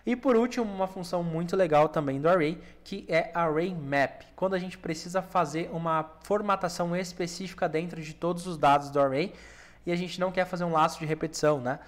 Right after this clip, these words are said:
pra fazer isso, a gente pode usar array map, beleza? Vou copiar esse nosso exemplo aqui pra finalizar.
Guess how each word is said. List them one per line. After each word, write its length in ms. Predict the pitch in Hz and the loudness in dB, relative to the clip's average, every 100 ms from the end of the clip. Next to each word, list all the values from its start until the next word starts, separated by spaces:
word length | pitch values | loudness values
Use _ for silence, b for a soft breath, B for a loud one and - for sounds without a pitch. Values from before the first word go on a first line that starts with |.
| B B - | B B -4
pra 120 | 151 | -2
fazer 260 | 151 147 147 | 0 2 2
isso, 300 | 117 - - | 0 -6 -6
a 100 | 147 | -4
gente 160 | 156 170 | -4 -2
pode 200 | 170 170 | -2 0
usar 520 | 147 156 165 - - - | 2 2 0 -12 -4 2
array 440 | 165 147 151 165 - | 6 6 4 -2 -10
map, 440 | 135 135 113 - | -2 -2 -2 -6
beleza? 420 | 135 139 175 196 156 | -4 0 0 0 0
Vou 180 | 135 170 | 0 0
copiar 380 | 185 175 147 | -2 0 0
esse 160 | 143 - | 0 -4
nosso 260 | 127 127 143 | -6 -4 -6
exemplo 400 | 120 113 113 165 | -6 -8 -6 -6
aqui 420 | 175 - 180 - - _ - - - - - | -6 -4 -4 -6 -14 _ -20 -20 -20 -14 8
pra 180 | 151 135 | 8 8
finalizar. 1040 | - 147 139 170 175 170 233 - - | 0 -4 -2 0 4 4 4 -6 -20